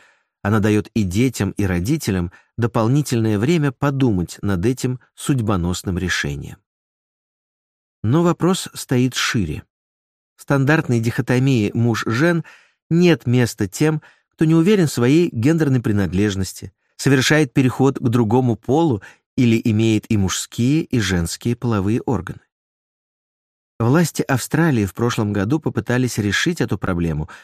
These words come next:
внеся в паспорта три гендерные категории: мужчина, женщина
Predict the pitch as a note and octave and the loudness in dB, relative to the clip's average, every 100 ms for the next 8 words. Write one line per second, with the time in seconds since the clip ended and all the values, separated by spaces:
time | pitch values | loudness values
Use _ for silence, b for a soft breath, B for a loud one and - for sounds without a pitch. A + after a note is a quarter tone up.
0 | B G#2+ B2 B2 D#3 C3 B2+ - B2+ A2+ | B 0 2 2 0 0 -2 -4 -4 -2
1 | E3 E3+ - - A2+ C3 E3 A#2+ A2 A2+ | 0 0 -4 -6 0 0 0 0 0 2
2 | A#2 A#2+ A#2+ A#2+ B2+ G#2+ E2 D2 D2 _ | 0 -2 -2 -4 -4 -2 -4 -4 -8 _
3 | _ _ _ _ G#2+ G#2 - - E2 A2 | _ _ _ _ -2 0 0 -2 0 -2
4 | D#3 b - G#2+ F#2 D#2+ D#2 C3 D3 D#3 | -4 b -8 -4 -2 -2 -2 -2 -2 -2